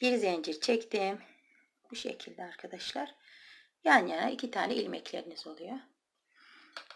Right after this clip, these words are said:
Ve ipimi de koparalım. Yaptığımız motifimizi monteleme işlemine geçelim arkadaşlar. Evet arkadaşlar,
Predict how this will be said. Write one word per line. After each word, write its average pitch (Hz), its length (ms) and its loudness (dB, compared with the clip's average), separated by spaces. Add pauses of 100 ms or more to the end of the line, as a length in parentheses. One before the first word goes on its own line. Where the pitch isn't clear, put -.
(180)
Ve 269 260 8 (460)
ipimi 208 320 0
de 175 120 -2
koparalım. 233 580 10 (1500)
Yaptığımız 180 640 6
motifimizi 233 880 2 (340)
monteleme 208 580 0
işlemine 185 480 -4
geçelim - 440 -6
arkadaşlar. - 840 -6 (1800)
Evet 185 320 0
arkadaşlar, 185 840 0